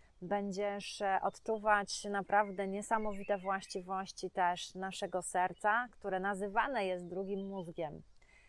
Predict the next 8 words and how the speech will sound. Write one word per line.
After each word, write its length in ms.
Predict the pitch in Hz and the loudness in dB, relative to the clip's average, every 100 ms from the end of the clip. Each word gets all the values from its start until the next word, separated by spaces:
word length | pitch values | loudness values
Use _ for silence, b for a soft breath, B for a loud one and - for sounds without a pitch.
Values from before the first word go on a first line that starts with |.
| b - | b -6
To 120 | 190 | -6
wszystko 760 | - 320 330 - - 170 175 - | 0 4 4 2 0 0 0 -4
właśnie 540 | 185 226 254 - 262 208 | 0 4 4 2 -4 -2
dzięki 340 | 208 202 214 | -2 -2 -2
takiemu 440 | 196 - 190 180 - - | -2 0 -2 -2 -2 4
osadzeniu, 920 | 226 240 254 247 220 208 190 196 190 - - - - | 4 6 4 4 2 0 0 -2 -6 -10 -20 -20 -2
ugruntowaniu, 960 | 233 208 240 240 226 196 190 180 175 175 | 0 2 2 4 4 6 4 4 -4 -8
przeniesieniu 1000 | - - 220 240 254 - 214 202 185 | -8 -2 0 0 -2 -2 -2 -2 -2